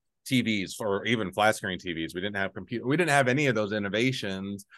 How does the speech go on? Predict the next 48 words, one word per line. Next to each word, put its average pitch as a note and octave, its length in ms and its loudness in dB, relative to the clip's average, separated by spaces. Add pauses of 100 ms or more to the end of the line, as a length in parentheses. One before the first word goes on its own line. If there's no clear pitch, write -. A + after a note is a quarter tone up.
(220)
and A2 180 -2
yet G#2+ 240 4
those A#2+ 260 4
have A2 120 4 (140)
continued A#2 480 0
to G2+ 80 -2
come A2 200 -2
out. C3 280 6
And G#2 160 -8
so B2 160 4
I C3+ 80 8
don't G#3+ 180 0
know E3+ 140 4
that D3 180 6
it's B2+ 240 4
a A2+ 240 2 (100)
increase, C3 520 2
but A2+ 160 0
it's G#2+ 160 -2
a G2 160 0
shift. G#2 440 2
And F2+ 160 -6
so G2+ 100 -6
now A#2 280 6
it's, A2 180 2
"Hey, G#2+ 280 2 (260)
this B2+ 180 2
is B2 180 0
the A2+ 460 2
area C#3+ 380 6
of C3 80 2
technology A#2+ 680 4
that G2+ 160 0 (200)
people B2+ 300 0
are A2 80 2
currently A#2 340 -4
focused A2 440 -2
on, G#2+ 200 4
that G2+ 120 -6
there's F#2+ 160 -2
a G2 60 0
lot G#2 200 6
of G#2 60 2
market G#2 340 2
potential. G2+ 560 -2
Here's G2+ 320 -2
kind G2+ 240 2
of F#2+ 240 2